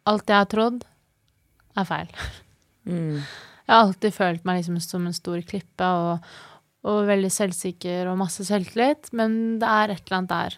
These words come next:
Speaker 1: som ikke stemmer. Så da var det all in på self-love. Ehm, faktisk en stor del av det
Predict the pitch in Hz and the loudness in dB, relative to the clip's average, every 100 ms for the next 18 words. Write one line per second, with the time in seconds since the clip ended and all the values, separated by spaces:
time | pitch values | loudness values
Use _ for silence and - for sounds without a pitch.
0 | _ - 208 196 - 190 180 180 - _ | _ -8 -4 -4 -4 -6 -6 -10 -16 _
1 | _ _ _ _ _ _ - 220 233 240 | _ _ _ _ _ _ -8 2 6 8
2 | 233 220 196 202 220 196 180 196 285 - | 6 6 4 4 4 4 4 2 -2 -12
3 | _ _ _ _ _ _ _ _ _ _ | _ _ _ _ _ _ _ _ _ _
4 | _ - - 208 202 - 190 - 180 185 | _ -4 2 2 2 0 -2 -2 -2 -2
5 | 240 _ _ _ _ - - - _ 226 | -2 _ _ _ _ -20 -20 -20 _ 2
6 | 208 202 196 196 190 185 185 180 180 185 | 4 4 4 2 2 0 -2 -4 -6 -8
7 | _ _ _ _ _ _ _ _ _ _ | _ _ _ _ _ _ _ _ _ _
8 | _ _ _ _ _ _ _ _ _ _ | _ _ _ _ _ _ _ _ _ _
9 | _ _ - 226 247 226 233 - - 214 | _ _ -2 -2 -2 -2 -2 -2 -2 0
10 | 208 208 190 185 175 180 185 185 - - | 4 2 2 0 0 2 0 -2 -6 -20
11 | - - - _ _ _ _ _ _ _ | -20 -20 -20 _ _ _ _ _ _ _
12 | - 196 170 180 185 208 226 254 | 4 4 4 2 2 4 6 4